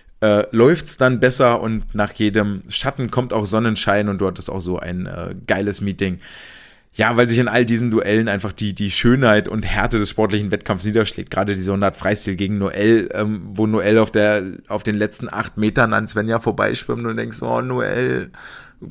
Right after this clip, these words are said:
holst doch eh noch fünf Goldmedaillen, gönn ihr doch die eine“, aber da,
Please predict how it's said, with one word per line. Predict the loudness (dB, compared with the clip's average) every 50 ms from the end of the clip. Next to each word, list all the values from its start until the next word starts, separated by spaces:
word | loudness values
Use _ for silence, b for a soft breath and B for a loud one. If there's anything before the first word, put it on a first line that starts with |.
| -12 -8
holst | -4 -4 -4 -2 -2 -4
doch | -4 -4 -6
eh | -8 -4
noch | -4 -4 -2
fünf | -2 -4 -4 -4 0
Goldmedaillen, | 2 2 2 4 2 0 0 0 0 0 0 -2 -4 -2
gönn | -2 -2 -2 -2 -4 -2
ihr | -2 -2 0
doch | 0 -2 -4 -4
die | -6 -6 -4
eine“, | -2 -2 -2 0 0 0
aber | 0 0 -2 -2
da, | 0 0 0 -2 -2